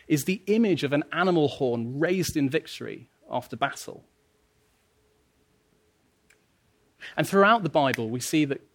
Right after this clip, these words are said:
God's people are not responsible for victory themselves.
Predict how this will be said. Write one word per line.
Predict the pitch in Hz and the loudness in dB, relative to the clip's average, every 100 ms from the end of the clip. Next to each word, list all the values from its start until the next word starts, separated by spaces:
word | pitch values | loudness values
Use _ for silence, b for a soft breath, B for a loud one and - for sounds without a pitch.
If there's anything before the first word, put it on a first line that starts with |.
| _ - | _ -2
God's | 185 175 | -2 -2
people | - 202 - 135 | -4 -4 -2 -2
are | 127 | 0
not | 135 - | -2 -4
responsible | 117 - 143 - 123 110 | -10 -4 -6 -6 -12 -14
for | - 117 | -10 -10
victory | 127 - 123 | -10 -10 -12
themselves. | 107 110 - 196 165 101 - - | -8 -8 -2 0 0 -4 -14 -18